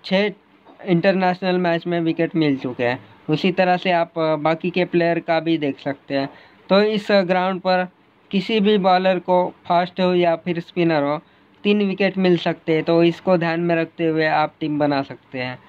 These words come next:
तो चलिए अब मैं आपको सीपीएल के भी record दिखा देता हूँ। तो यहाँ पे आप देख सकते हैं सीपीएल के भी जो record है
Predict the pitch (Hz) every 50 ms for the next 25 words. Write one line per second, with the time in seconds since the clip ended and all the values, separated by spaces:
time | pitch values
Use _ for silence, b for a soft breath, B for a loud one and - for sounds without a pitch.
0 | b b b b b b _ - 160 156 160 160 165 160 - 180 185 185 196 196
1 | 202 190 180 180 185 185 185 185 175 170 170 - - 175 175 - 180 170 - 185
2 | 180 175 175 165 - 185 175 165 170 175 165 160 156 151 151 147 143 131 135 135
3 | 135 127 123 120 117 - - 117 113 123 131 B B B B B _ _ - 165
4 | 170 180 180 180 180 175 180 202 190 185 180 175 180 196 190 - - 202 190 -
5 | - 196 185 - - 196 190 - 196 190 185 175 180 196 185 175 175 185 185 175
6 | 170 180 180 180 175 170 170 160 - 165 165 156 147 147 147 151 165